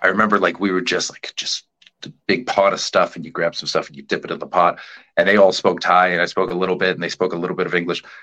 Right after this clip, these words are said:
And so we were just piecing stories together and laughing. And then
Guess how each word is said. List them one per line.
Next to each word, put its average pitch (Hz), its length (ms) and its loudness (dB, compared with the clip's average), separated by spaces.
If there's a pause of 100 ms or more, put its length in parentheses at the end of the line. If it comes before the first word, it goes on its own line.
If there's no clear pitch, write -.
(120)
And 87 100 -4
so 95 80 0
we 92 40 4
were 90 60 4
just - 200 -6
piecing 85 300 -2
stories 90 440 -2
together 87 360 0
and 80 80 -6
laughing. 82 540 0
And 87 120 -4
then 85 220 -4